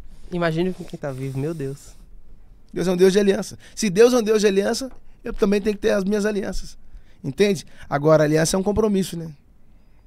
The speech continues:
Speaker 2: Porque as pessoas acham que honrar as outras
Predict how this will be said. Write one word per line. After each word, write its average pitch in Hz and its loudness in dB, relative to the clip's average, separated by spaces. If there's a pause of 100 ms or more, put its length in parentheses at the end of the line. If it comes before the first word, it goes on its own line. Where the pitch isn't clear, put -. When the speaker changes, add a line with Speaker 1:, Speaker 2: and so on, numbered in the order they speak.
(320)
Speaker 2:
Porque 143 -6
as 139 -2
pessoas 156 0
acham 165 0
que - -4
honrar 147 0
as 123 -4
outras 175 -2